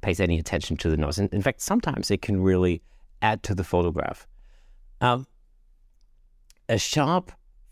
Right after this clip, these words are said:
a sharp shot with noise is almost always better than a blurry, clean shot. Um, of course, there are times when blur is intentional for a variety of reasons, but in general, ignore the noise and get the shot.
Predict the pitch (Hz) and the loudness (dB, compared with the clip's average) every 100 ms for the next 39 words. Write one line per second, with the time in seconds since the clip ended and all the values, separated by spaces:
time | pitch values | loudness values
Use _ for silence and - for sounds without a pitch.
0 | - - - 101 - - - 110 98 - | -20 -12 -4 -2 0 0 0 -2 -2 -6
1 | - _ - - - 123 - 120 82 87 | -12 _ -20 -18 0 2 4 4 4 2
2 | 95 - - - - - - 101 101 - | 0 -6 -16 -20 -20 -20 -6 0 0 -2
3 | - - 127 135 120 117 - - 165 143 | -12 -8 -2 2 2 0 -4 0 2 4
4 | 123 104 - 107 95 85 - _ _ 104 | 2 0 0 2 2 0 -4 _ _ 0
5 | 98 80 78 104 98 98 95 - - 90 | 0 0 2 4 6 6 4 0 0 2
6 | 87 - 85 - - - _ _ - - | 2 -2 -8 -12 -20 -20 _ _ -20 -10
7 | 107 - - 135 120 110 120 120 - 107 | -6 -4 0 0 2 0 0 0 0 0
8 | 95 113 104 - 92 - 247 - 95 85 | 4 4 4 0 -4 0 0 0 0 0
9 | 92 - 101 85 82 92 85 76 85 78 | -4 -2 0 2 4 2 2 0 0 2
10 | 85 - - - - - - - 107 95 | 0 -4 -10 -20 -20 -20 -6 -2 -2 -2
11 | - 151 202 107 98 - _ _ - 95 | 0 2 2 2 0 -2 _ _ -4 -2
12 | 104 117 127 135 120 101 95 87 - - | 2 4 6 6 6 4 2 0 -6 -10
13 | _ - - - 82 90 87 92 - - | _ -20 -10 -4 -2 -2 -2 -2 -2 -4